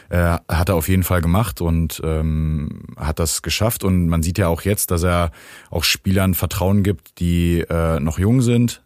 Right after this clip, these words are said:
äh, die vielleicht auch erst ein paar Jahre in der Bundesliga spielen und, äh, auch nicht nur, äh, die ganz Erfahrenen nimmt. Äh, und da, glaub ich, eine,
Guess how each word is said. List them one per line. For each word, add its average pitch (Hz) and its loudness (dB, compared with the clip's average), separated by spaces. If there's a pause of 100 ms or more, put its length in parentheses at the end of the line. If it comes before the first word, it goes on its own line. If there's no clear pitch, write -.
äh, 82 -2
die 80 0 (960)
vielleicht 85 -2
auch 69 -4
erst 82 -4 (280)
ein - -10
paar 80 0
Jahre 95 2
in 110 2
der 107 2
Bundesliga 101 2
spielen 104 0
und, 87 0
äh, 80 -2
auch 64 -4
nicht 87 -4
nur, 87 0 (160)
äh, 80 -4
die 76 -6
ganz 104 2
Erfahrenen 104 2
nimmt. 107 2 (520)
Äh, 80 0
und 76 -2
da, 80 0
glaub 82 0
ich, - -6
eine, 80 -2